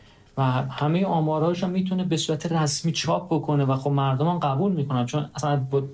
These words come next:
دنیای بیرون رابطه ندارن. یکی این موضوع، یکم این که اون قسمتی که شخصا دارن شکنجه می‌دن، شخص اصلی داستان، اه، اعضای حزب می‌گن که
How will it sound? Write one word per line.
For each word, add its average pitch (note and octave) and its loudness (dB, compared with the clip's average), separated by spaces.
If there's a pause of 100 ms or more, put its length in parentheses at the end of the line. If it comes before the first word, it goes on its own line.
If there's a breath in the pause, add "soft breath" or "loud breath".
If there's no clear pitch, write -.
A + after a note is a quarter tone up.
(120)
دنیای C#3 2
بیرون B2+ 0
رابطه C#3 2
ندارن. A2+ -2 (800 loud breath)
یکی G#3 2
این A#3 4
موضوع، D#3 4
یکم F#3+ 2
این G3 4
که G3+ 0 (340 loud breath)
اون G3 2
قسمتی F3 0
که F3+ 0
شخصا D#3 -2
دارن D3+ 2
شکنجه C#3+ 0
می‌دن، C#3 2
شخص - -2
اصلی C3 -2
داستان، C#3+ 0 (460 loud breath)
اه، C3 0 (640)
اعضای D3+ 2
حزب E3 0
می‌گن D#3+ 2
که F3+ -2